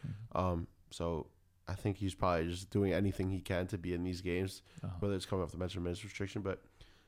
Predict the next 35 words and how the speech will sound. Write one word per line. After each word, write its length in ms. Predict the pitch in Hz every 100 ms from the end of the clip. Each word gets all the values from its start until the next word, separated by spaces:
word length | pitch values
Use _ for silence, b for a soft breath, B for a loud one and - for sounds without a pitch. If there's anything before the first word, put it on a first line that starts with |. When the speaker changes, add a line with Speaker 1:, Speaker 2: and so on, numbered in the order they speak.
| -
Speaker 2:
I 80 | -
think 160 | 170 175
he'll 80 | 131
be 100 | 127
in 80 |
there 120 | 117 95
late 120 | 117
in 60 | 131
the 80 |
game 160 | 98 95
when 80 | 90
it 60 |
matters. 400 | 87 98 92 87
So, 100 | -
Speaker 1:
Sure. 220 | 85 85 95 - -
Speaker 2:
you 80 | 98
know, 120 | 92
as 120 | 92
long 140 | 107 104
as 80 | 98
that's 180 | 90
going 220 | - 90 87
on, 180 | 87 98 - -
that's 220 | - 87 90
all 120 | 85
good 140 | 90
and 80 | 82
Speaker 1:
Yeah. 60 | 87
Speaker 2:
well. 140 | 90
But 240 | - 98 - b b b
for 160 | - 131
Duke, 360 | 131 143 180
I'm 120 | 123
looking 220 | 131 127 123
at, 300 | 110 92